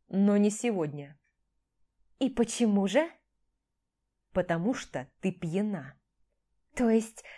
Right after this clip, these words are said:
я тебе противна?» «Нет», усмехнулся тот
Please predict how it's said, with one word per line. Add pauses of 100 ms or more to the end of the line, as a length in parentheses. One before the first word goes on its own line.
(340)
я
тебе
противна?» (920)
«Нет», (840)
усмехнулся
тот